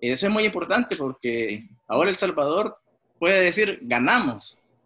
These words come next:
A mí me ha sucedido que a veces he ido con mi esposa en algún centro comercial y, y tal vez ella acaba de ganar algún título y me encuentro algún amigo y le dice al hijo, "Mira, fíjate que con ella ganamos primer lugar en tal cosa".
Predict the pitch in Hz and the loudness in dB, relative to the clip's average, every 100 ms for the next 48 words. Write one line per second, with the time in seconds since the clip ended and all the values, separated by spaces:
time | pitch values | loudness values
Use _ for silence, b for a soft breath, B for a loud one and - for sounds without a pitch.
0 | _ - 76 127 165 196 202 185 147 185 | _ -8 -4 0 2 2 2 0 2 4
1 | 226 185 135 139 160 170 170 _ _ _ | 4 2 2 2 2 0 -2 _ _ _
2 | _ _ _ _ 160 175 180 165 156 151 | _ _ _ _ 0 4 4 4 0 0
3 | 143 135 - 170 156 143 156 156 170 262 | 0 -2 -2 -2 0 0 -2 -4 -8 -10
4 | _ - 120 - 165 175 147 120 117 _ | _ -8 -6 -2 0 0 -2 -4 -10 _
5 | 113 107 117 131 151 139 - - 120 143 | -14 -8 -8 -2 0 0 -2 -8 -2 2
6 | 151 147 135 143 143 131 139 147 139 151 | 4 4 2 2 0 0 0 0 0 0
7 | 185 175 160 165 _ _ _ - 131 123 | 0 -2 -4 -6 _ _ _ -2 0 2
8 | 165 165 160 160 139 147 190 196 156 139 | 0 2 2 2 2 2 4 4 2 2
9 | 151 156 156 160 156 127 107 113 120 160 | 0 2 4 4 2 -2 -4 -6 0 0
10 | 202 135 151 170 180 143 135 151 175 160 | 0 -4 -4 -2 -4 -2 -2 0 2 2
11 | 135 131 208 190 160 - - - 131 151 | 2 4 4 2 -2 -6 -14 -6 -2 0
12 | 147 160 151 147 120 190 196 151 | 2 2 0 -2 -4 -4 -6 -8